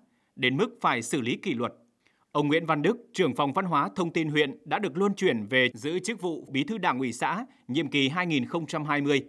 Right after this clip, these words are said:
hai nghìn không trăm hai mươi lăm, đảm đương vị trí đứng đầu cấp ủy trong bối cảnh một số người dân mất niềm tin vào cán bộ đảng viên,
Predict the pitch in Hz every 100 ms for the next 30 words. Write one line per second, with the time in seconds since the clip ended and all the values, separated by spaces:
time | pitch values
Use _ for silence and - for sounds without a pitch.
0 | - 143 143 127 - 143 135 143 127 131
1 | 139 123 - _ _ _ _ - 147 123
2 | 117 143 143 151 139 143 202 202 135 -
3 | 190 143 101 _ _ - 214 160 202 180
4 | 131 131 139 180 208 120 156 156 165 -
5 | 165 147 135 208 208 196 131 - 170 214
6 | 190 156 117 98 143